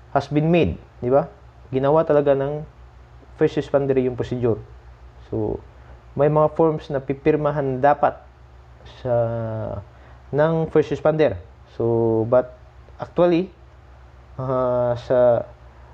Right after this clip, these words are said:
real McCoy or sa real life, ah, walang, ah, walang, hindi na ito ina-apply. But in the standard operation, operating procedure, nandito ito. Sa standard operating procedure ng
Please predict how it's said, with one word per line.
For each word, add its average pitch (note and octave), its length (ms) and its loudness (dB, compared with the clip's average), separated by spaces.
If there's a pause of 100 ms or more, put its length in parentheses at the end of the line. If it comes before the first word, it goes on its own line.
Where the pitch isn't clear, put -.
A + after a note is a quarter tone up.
(160)
real C#3+ 160 4
McCoy D3 400 2
or A#2+ 160 -2
sa A#2+ 480 0
real C3+ 160 2
life, C#3+ 240 2 (840)
ah, A#2 240 -2
walang, C3 480 2
ah, B2 240 0
walang, C3 640 0 (240)
hindi B2+ 240 -4
na C3+ 160 2
ito C#3 400 2 (540)
ina-apply. B2 480 0 (400)
But D3 320 -2
in D3+ 160 -2
the C#3+ 320 2
standard D#3+ 400 -4
operation, D#3 400 -4 (160)
operating D3 400 -2
procedure, C3+ 640 -2
nandito C#3 320 -2
ito. B2+ 160 -4 (1400)
Sa - 160 -4
standard B2+ 400 0
operating B2+ 400 -4
procedure B2+ 400 -2
ng B2 240 -6